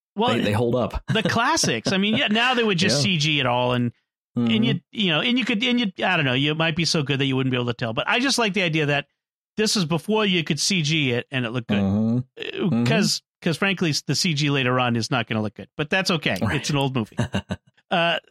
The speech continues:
Speaker 1: then, uh, we have, we, we, we, the, the poor librarian is scared. Then we switch to the Center for Paranormal Studies at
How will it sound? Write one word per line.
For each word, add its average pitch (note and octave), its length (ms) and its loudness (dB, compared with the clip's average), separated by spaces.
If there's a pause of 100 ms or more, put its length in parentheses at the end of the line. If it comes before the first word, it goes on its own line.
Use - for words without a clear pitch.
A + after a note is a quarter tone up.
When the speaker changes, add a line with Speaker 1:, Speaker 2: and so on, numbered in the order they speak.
(120)
Speaker 1:
then, B3 320 2
uh, A#3+ 160 2
we G#3 160 2
have, A3+ 260 2
we, F#3 320 -2
we, E3+ 140 0
we, E3+ 140 2
the, D#3+ 240 2
the D3+ 100 0
poor F#3+ 220 0
librarian D3 400 2
is B2 80 0
scared. G#3+ 400 0
Then F#3 80 2
we F3 80 2
switch - 400 0
to E3 240 2
the C3+ 200 0
Center G#3 380 0
for D3+ 140 -2
Paranormal D#3+ 500 0
Studies E3 480 0
at C#3 200 0